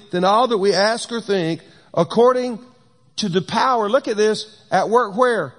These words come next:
Within us." What is that power? It's the Holy Spirit of God. Where, where is it? It's in us. It's at work in us. And so God is able to do, th-, this is incredible. Uh, a, a theologian named, uh, let me see if I can get his name,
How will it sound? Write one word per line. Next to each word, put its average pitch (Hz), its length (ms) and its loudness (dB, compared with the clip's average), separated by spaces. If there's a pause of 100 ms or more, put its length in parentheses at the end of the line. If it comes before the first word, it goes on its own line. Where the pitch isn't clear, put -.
(200)
Within 226 300 2
us." 180 220 -2
What 226 160 2
is 233 120 -2
that 233 200 0
power? 226 340 0
It's 160 200 -6
the 196 100 -4
Holy 214 240 0
Spirit 226 320 -2
of 214 100 -4
God. 220 300 0 (360)
Where, 196 200 2
where 233 140 4
is 240 180 0
it? 214 80 -2
It's 202 160 0
in 233 180 2
us. 190 240 -2
It's 175 240 -6
at 214 80 2
work 220 280 2
in 220 100 -2
us. 180 120 -4 (260)
And 190 100 -2
so 233 100 0
God 226 340 2
is 262 160 -6
able 269 300 0
to 240 140 -4
do, 220 320 2 (1600)
th-, 240 140 -4
this 285 200 0
is 262 120 -4
incredible. 240 480 0
Uh, 190 380 0 (180)
a, 180 360 2
a 175 80 -4
theologian 233 540 0
named, 196 320 -2
uh, 165 60 -2
let 175 120 -2
me 208 80 -2
see - 140 -8
if 180 60 -2
I 185 60 2
can 175 60 -2
get 165 120 -2
his 151 160 -6
name, 151 340 -2